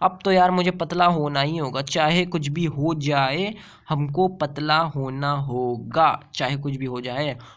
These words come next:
और ये लोग क्या कर रहे हैं? अच्छा, तो ये वाला मैट खाली क्यों है? कोई नहीं, कोई नहीं, कोई नहीं। और ये बॉल है और यहाँ पर आदमी लोग पता नहीं जंप मार रहा। और ये आदमी कहाँ गया? ओ भाई साहब, ये आदमी, ये,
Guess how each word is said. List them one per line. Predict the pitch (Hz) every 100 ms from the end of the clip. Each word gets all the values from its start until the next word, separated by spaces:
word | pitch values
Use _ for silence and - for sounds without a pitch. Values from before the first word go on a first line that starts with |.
| -
और | 147
ये | 160 180
लोग | 185
क्या | 185
कर | 180 185
रहे | 185
हैं? | 185
अच्छा, | 135 139 160 139
तो | 139 143 143 143
ये | 151
वाला | 151 151
मैट | 156 156
खाली | - 147 151
क्यों | 156 165
है? |
कोई | 160 - 151 156
नहीं, | 156
कोई | 151 156
नहीं, | 156 165
कोई | 151 160 165
नहीं। | 165
और | 156
ये | 147
बॉल | 139 139 151 156
है | 156
और | 143 135
यहाँ | 139 147 147
पर | 151
आदमी | - 139 147
लोग | 151 151
पता | 143 156
नहीं | 156
जंप | 143 143
मार | 156 156
रहा। |
और | 160
ये | 175
आदमी | 175 180
कहाँ | 170
गया? | 151 135 - - -
ओ | 247
भाई | 262 226
साहब, | 208 147 - - -
ये | 226
आदमी, | 240 269
ये, | 220 226